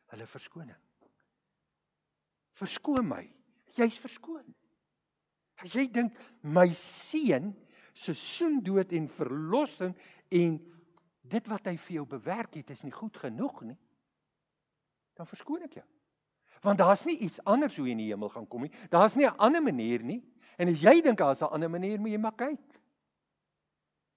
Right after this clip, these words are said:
Maar ek weet, ek is God. Verskoon my.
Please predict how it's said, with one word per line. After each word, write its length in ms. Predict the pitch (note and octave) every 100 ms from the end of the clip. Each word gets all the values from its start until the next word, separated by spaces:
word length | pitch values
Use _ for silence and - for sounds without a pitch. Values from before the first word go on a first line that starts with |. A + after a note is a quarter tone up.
| _ -
Maar 180 | - E3
ek 220 | D4 -
weet, 360 | A2+ A#2 _ _
ek 160 | - F#3+
is 140 | C#3+
God. 260 | - D#3+ D3+ _ _ _ _ _ _ _ _ _ _ _
Verskoon 640 | - F3+ - - A#3 C#3
my. 140 | D#2